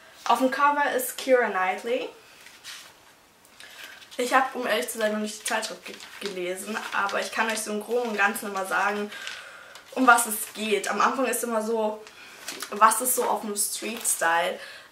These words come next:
äh, Trend. Dann ein Make-up-Look des Monats.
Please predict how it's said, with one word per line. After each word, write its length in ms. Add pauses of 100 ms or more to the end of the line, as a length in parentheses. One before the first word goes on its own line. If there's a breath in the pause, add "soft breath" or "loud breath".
äh, 320 (240)
Trend. 720 (2250 loud breath)
Dann 180
ein 300
Make-up-Look 520
des 200
Monats. 840